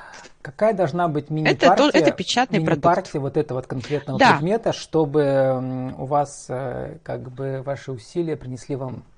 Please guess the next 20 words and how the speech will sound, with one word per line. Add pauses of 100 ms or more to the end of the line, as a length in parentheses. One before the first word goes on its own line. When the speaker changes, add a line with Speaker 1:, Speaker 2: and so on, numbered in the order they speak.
(360)
Speaker 1:
прибыль? (1000)
Speaker 2:
Ну,
вообще,
совсем
мини-партии,
конечно,
не,
не
любого
предмета
можно
заказать.
То
есть,
Speaker 1:
Мгм.
Speaker 2:
например,
эти
карты
заказать
мини-партии,